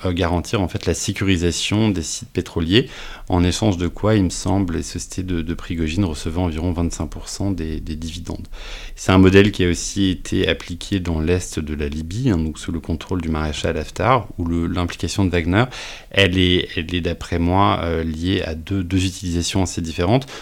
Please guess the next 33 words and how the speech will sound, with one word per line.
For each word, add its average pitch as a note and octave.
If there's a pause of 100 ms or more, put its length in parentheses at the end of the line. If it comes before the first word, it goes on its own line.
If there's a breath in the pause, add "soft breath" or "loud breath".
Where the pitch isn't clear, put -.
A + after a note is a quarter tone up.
(140 loud breath)
D'une G#2
part, A2 (160)
euh, F2
un F2+
rôle F#2+
assez -
classique -
de F#2
société -
militaire F2
privée F2+
qui -
est F2
de E2
sécuriser F2+
des E2+
sites -
pétroliers, G2+ (640 loud breath)
euh, D#2 (220)
et G2+
d'autre G2
part, A2+ (340 loud breath)
l'implication G2+
dans G2
des E2
combats, F2
euh, F2
parce -
que -
effectivement, G2+
à E2+
plusieurs G2
reprises, A2